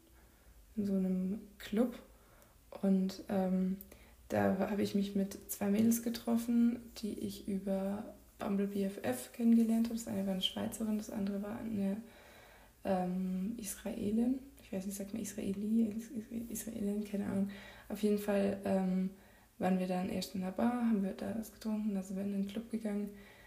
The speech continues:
Ähm, und dann, ähm, haben wir da im Club ein paar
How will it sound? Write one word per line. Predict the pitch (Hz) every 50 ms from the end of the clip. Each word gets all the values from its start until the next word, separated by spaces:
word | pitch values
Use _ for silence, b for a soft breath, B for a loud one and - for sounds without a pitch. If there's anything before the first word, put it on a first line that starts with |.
| B B B B B
Ähm, | - 202 190 185 185 190 190 185 185 190 190 - - - - - - - - - - - - - - - - - - - - - -
und | - 202 196 196 196 190 185 185 185 - - - - - -
dann, | - 196 196 196 202 202 202 196 196 196 202 202 202 - -
ähm, | - 190 185 185 185 185 185 180 180 180 180 185 190 180 - - - - _ - - b b b b b b b b b b _ - -
haben | 202 196
wir | 196 202
da | 196 202 196 196 190 196 202 208 208 214 - - - -
im | 208 196 196 196
Club | - - 208 208 - - - - - -
ein | 202 190
paar | 190 - - 202 196 196 196 196 196 220